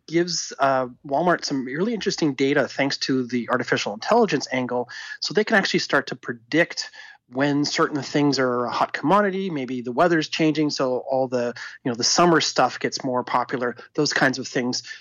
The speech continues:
but much more granular levels of stock notifications as far as, well, well, there's a run on these types of things, we need to order more sooner than waiting until it's actually out of stock before they order more because there might be a,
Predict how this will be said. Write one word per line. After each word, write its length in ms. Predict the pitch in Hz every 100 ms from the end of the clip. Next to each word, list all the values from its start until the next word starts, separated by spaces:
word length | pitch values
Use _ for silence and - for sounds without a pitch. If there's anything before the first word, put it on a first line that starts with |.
| _
but 200 | 151 - - -
much 260 | 160 -
more 100 | 170
granular 720 | 143 135 135 151 135 123 120
levels 460 | 143 131 147 135 120
of 460 | - 131 123 120 - - _ -
stock 420 | - - 139 -
notifications 720 | 135 117 120 - 135 - 120
as 100 | 117
far 160 | - 104
as, 120 | -
well, 160 | 104 - -
well, 100 | 123
there's 220 | 127 117
a 60 |
run 220 | 113 143 170
on 260 | 160 147 - - -
these 280 | 123 165 165
types 300 | - 160 -
of 80 |
things, 380 | 147 170 185 190
we 80 | 139
need 140 | 131
to 60 | -
order 200 | 131 131
more 300 | 123 131 127
sooner 580 | 117 - 151 180 262 247
than 360 | 147 127 123 113
waiting 420 | 156 131 143 139
until 220 | 127 -
it's 140 | 123 - -
actually 300 | - - 120
out 120 | 127 123
of 80 |
stock 440 | - - 107 110 - - - _ _ _
before 280 | 131 - 120
they 80 | 117
order 240 | 127 117
more 340 | 113 113 104 -
because 300 | 127 - 113
there 80 | 110
might 160 | 107
be 100 | -
a, 100 | 101